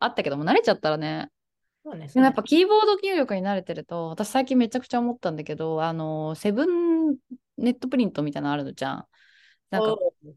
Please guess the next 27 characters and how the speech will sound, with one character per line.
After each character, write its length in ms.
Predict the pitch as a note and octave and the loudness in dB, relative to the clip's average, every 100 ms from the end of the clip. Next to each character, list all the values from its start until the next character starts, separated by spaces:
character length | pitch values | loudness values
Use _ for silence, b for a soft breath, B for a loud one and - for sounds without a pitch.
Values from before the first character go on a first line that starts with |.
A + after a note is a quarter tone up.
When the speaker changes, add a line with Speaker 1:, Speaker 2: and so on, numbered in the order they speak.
| _ | _
Speaker 1:
あ 80 | G#3 | 0
る 60 | F#3+ | 0
で 80 | |
し 80 | C#3+ | -2
ょ？ 160 | D#3 D3 | -6 -4
で、 100 | - | -2
あ 120 | F3+ | 0
る、 120 | D3+ | 2
あ 40 | F#3+ | 2
る 100 | F3 | 2
ん 60 | |
だ 80 | C3 | 0
よ。 80 | C#3 | 0
そ 100 | G#3 | -2
れ 60 | G#3 | 0
で 140 | A#3 | 0
な 120 | G#3+ | 0
ん 40 | G3 | -2
か、 280 | D#3 D3+ - | -4 -4 -8
結 200 | G3 G#3 | -10 -8
局 80 | A3 | -4
子 140 | A3 | 0
供 260 | A3+ B3+ C4 | 2 2 4
が 120 | C4+ | 4
な 120 | C4+ | 2
ん 80 | A3+ | 0
か、 360 | E3+ E3+ E3+ | 0 0 -2